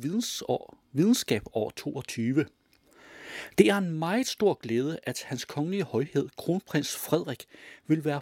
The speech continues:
protektor for videnskabsår toogtyve, skriver stifter og professor i astrofysik Anja C. Andersen i pressemeddelelsen. Videnskabsår toogtyve er en selvejende forening,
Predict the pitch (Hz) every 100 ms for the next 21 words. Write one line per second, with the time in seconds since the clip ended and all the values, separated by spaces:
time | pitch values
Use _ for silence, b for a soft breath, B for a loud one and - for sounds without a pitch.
0 | - 175 - - 208 - - - 113 123
1 | 165 - 127 - 120 - - - 180 -
2 | 151 156 185 - B B B - - 147
3 | 156 110 - - - 160 - 190 165 -
4 | 92 - - 123 - 131 123 151 190 175
5 | 175 170 - _ 113 135 139 - 135 113
6 | 127 165 - 180 - - 180 175 _ _
7 | - - 98 - 101 104 98 110 - -
8 | 104 - _ _ _ _ _ B B B
9 | B B 226 262 - - 117 - - 214
10 | 202 - 151 180 151 120 123 143 120 123
11 | - 214 220 127 147 139 135 - 165 175
12 | 147